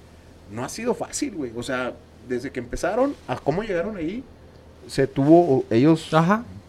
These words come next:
Speaker 1: pues, batallaron mucho, ¿no, güey? Entonces, hay una historia siempre detrás de tu, de tu cerveza, güey.
Speaker 2: O es como
Speaker 1: Entonces
Speaker 2: la... Si alguien les ofrece una cerveza que les dice que es la favorita, güey,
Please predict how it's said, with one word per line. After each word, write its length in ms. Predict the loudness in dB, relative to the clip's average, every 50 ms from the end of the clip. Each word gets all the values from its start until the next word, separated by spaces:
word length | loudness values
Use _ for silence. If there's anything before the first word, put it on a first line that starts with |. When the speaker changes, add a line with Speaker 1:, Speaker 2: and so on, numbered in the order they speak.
| -20 -10 -4 -2
Speaker 1:
pues, 120 | -2 -2
batallaron 400 | -2 -4 -6 -4 -2 0 0 2
mucho, 260 | 0 2 6 6 6
¿no, 140 | 8 8 8
güey? 160 | 8 8 8
Entonces, 420 | 8 8 6 8 8 8 6 6 2 -8 -20 -20 -20 -20 -20 -20 -20 -20 -20 -20 -18 -18 -18 -18 -18 -16 -4 2
hay 140 | 4 4 4
una 100 | 4 2
historia 320 | 0 4 6 6 8 6 6
siempre 600 | 6 2 2 2 2 2 4 4 6 4 4 4
detrás 400 | 4 4 4 6 6 6 6 6
de 100 | 4 2
tu, 380 | 2 2 2 4 4 2 0 -2 -4 -10 -8 -4 2
de 80 | 2 2
tu 140 | 4 4 4
cerveza, 440 | 4 6 6 8 6 6 6 4 6
güey. 140 | 6 8
Speaker 2:
O 40 | 8
es 80 | 8 8
como 220 | 8 6 8 8 10
Speaker 1:
Entonces 40 | 10
Speaker 2:
la... 640 | 10 10 10 10 8 6 6 4 2 0 -2 -4 -8 -12 -16 -20 -20 -20 -20 -20 -14
Si 200 | -2 6 8 10
alguien 320 | 12 10 10 8 4 4 4
les 160 | 4 2 0
ofrece 300 | -4 -4 -4 -2 -2 0
una 120 | 0 0
cerveza 380 | 0 0 0 -2 -2 -2 -4 -4
que 80 | -2 -2
les 120 | 0 0
dice 180 | 0 -2 -4 -4
que 80 | -2 -2
es 40 | -2
la 100 | -2 -4
favorita, 440 | -2 -2 0 0 0 -2 -2 -2 -2
güey, 140 | -2 -2